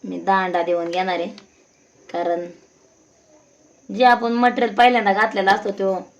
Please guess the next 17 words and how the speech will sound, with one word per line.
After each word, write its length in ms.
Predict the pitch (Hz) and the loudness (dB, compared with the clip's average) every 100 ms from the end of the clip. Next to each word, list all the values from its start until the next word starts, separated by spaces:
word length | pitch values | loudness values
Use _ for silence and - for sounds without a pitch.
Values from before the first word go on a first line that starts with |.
| - - - - | -20 -20 -20 -4
काय 180 | 196 196 | 0 0
काय 340 | 202 196 196 202 - - 196 | 2 0 0 -4 -14 -12 -10
असा 200 | 196 196 | -4 0
वर 180 | 233 202 | 0 0
तरंगतो 440 | 202 185 180 - 147 _ _ _ _ _ _ _ - | 0 0 -2 -12 -14 _ _ _ _ _ _ _ -12
आणि 200 | 170 180 | -8 -6
मग 220 | 185 190 190 | -4 -4 -4
ते 240 | 196 185 180 196 - - | 0 0 0 -8 -16 -6
भात 320 | 190 190 - | 2 2 0
शिजत, 400 | - 175 180 175 | -8 -4 -4 -4
शिजत 360 | - 208 185 180 | -8 -4 -4 -2
आल्याच्या 320 | 175 185 180 | 0 2 0
नंतर 400 | 185 185 190 185 | -2 -2 0 0
ते 580 | 185 _ - _ _ 185 | -4 _ -20 _ _ 0
अख्खं 240 | 190 196 - | 0 0 -10
खाली 260 | 185 180 190 | -6 0 4
राहतं 360 | 190 196 180 | 4 2 -2